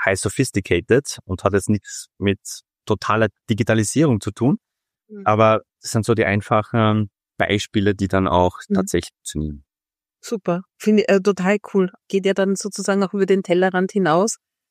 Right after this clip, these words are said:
Speaker 2: dass man nicht beim Kernprodukt bleibt, sondern auch überlegt, was braucht's darüber hinaus, damit dieses Kernprodukt auch gut gekauft und genutzt werden kann. Und vermutlich ist es auch richtig gut angekommen.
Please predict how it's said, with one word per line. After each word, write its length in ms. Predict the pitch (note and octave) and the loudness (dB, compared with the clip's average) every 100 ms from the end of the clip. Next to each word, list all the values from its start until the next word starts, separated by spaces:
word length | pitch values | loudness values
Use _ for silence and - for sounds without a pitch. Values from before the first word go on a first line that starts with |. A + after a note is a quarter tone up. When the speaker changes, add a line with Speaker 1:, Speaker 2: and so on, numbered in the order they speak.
| - | -6
Speaker 2:
dass 120 | F#3+ | 0
man 120 | G3 | 0
nicht 180 | G3 - | -2 -4
beim 160 | G3+ G3 | -2 -2
Kernprodukt 640 | - E3+ F#3+ - F#3+ G#3+ - - | 0 0 -2 -4 -8 -8 -8 -4
bleibt, 320 | D#3 F3 - | 0 0 -2
sondern 300 | G3+ F#3+ F#3+ | -2 2 2
auch 140 | F#3 | 0
überlegt, 500 | F#3+ F#3 F3+ F#3 - | 0 2 2 0 -2
was 160 | G3 - | -8 -6
braucht's 380 | F#3 E3+ - - | -2 -2 -4 -4
darüber 300 | F#3+ F#3+ F#3 | 0 2 4
hinaus, 460 | F#3 D#3 E3 F#3 | 4 4 4 2
damit 320 | - F#3+ F#3+ - | 0 2 2 0
dieses 360 | F3+ F3+ - | -2 -2 -2
Kernprodukt 760 | - F3 F#3 - F#3 G3+ - - | -2 -2 -2 -6 -4 -4 -4 -8
auch 160 | - - | -8 -4
gut 340 | F#3+ F#3+ - - _ _ _ _ - | 0 0 -2 -20 _ _ _ _ -8
gekauft 420 | F#3+ D#3+ E3 - | -2 0 0 -2
und 100 | F#3 | 0
genutzt 500 | G3 G3 - - - | 2 2 0 -14 -12
werden 380 | D#3+ D#3 C#3+ D#3+ | -2 0 2 0
kann. 180 | - D#3+ | -2 2
Und 220 | E3+ D#3+ - | 2 0 -10
vermutlich 480 | - G3 G#3 - G3+ | 0 2 2 2 0
ist 160 | F#3+ | 0
es 80 | F#3+ | 2
auch 120 | F#3 | 2
richtig 300 | F#3+ - F3+ - | 0 -4 -10 -8
gut 140 | F3+ | -4
angekommen. 680 | D#3 E3 E3 - D3 D3 | -2 -2 -4 -2 -2 -2